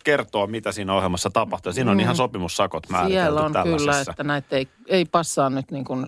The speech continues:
Speaker 2: lipsautella. Mutta samahan se on nyt kaikissa tällaisissa telkkariohjelmissa, jotka hyvin, hyvissä ajoin. Eikö nyt Selviytyjät on alkamassa ja sehän on kanssa tehty jo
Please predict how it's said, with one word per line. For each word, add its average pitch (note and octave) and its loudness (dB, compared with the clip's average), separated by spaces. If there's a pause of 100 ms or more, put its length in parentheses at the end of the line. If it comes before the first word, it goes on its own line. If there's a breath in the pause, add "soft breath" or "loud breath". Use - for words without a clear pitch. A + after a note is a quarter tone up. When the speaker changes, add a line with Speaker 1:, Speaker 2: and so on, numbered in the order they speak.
Speaker 2:
lipsautella. A#2+ 2
Mutta D3 0
samahan D#3 2
se A3+ 4
on G#3 0
nyt F#3 -4 (720)
kaikissa F3+ 0 (280)
tällaisissa B2 -2
telkkariohjelmissa, A#2+ -2
jotka - -4
hyvin, B2+ -2 (180)
hyvissä E3 2
ajoin. C3+ 0 (440 loud breath)
Eikö F#3+ 4
nyt B3+ 0
Selviytyjät F#3 2
on E3 2
alkamassa D3 2
ja C#3 2
sehän C3+ 0
on C3 -2
kanssa C3+ 0
tehty B2 -2
jo A#2 0